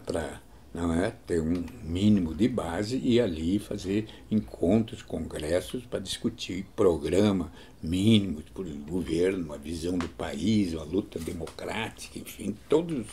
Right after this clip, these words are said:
temas, né, né, que naquele tempo, né, tavam brotando, assim, pulsando, né? Era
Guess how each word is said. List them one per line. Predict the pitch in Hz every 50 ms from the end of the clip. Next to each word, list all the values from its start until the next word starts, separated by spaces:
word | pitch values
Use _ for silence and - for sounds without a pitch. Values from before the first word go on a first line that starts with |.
| -
temas, | - 101 107 120 120 117 - -
né, | - - - - - - - - - - - - - -
né, | - 82
que | - - - 113
naquele | 95 90 85 - - - 78 78 78 - - - - - -
tempo, | - - 71 71 - - 117 117 131
né, | 131 101 82 87 98 - -
tavam | - 107 - 98 107 104
brotando, | 92 87 87 90 117 123 107 - - - - 117 135 127 117 98 80 71
assim, | - - - 107 95 87
pulsando, | - - 104 98 - - - - - - - 120 104 90 76 69 - - - - - - - - - - - - -
né? | - - 71 92 110 - - - - - - - - -
Era | - 80 78 80 76 73 - -